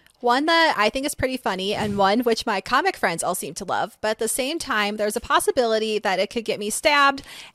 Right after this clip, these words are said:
and a few of them said as much. Let's just say it has to do with the Middle East kerfuffle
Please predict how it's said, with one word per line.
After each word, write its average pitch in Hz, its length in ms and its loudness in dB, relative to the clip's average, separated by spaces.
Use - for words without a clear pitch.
and 214 600 2
a 220 80 -4
few 294 200 2
of 269 100 -2
them 269 280 0
said 196 280 -4
as 185 160 -6
much. - 300 -8
Let's - 320 0
just 339 220 -4
say 240 240 4
it 233 80 2
has 294 220 2
to 247 80 -4
do 208 180 -2
with 214 120 -4
the 233 80 -4
Middle 208 280 -2
East 190 240 -6
kerfuffle 196 800 -2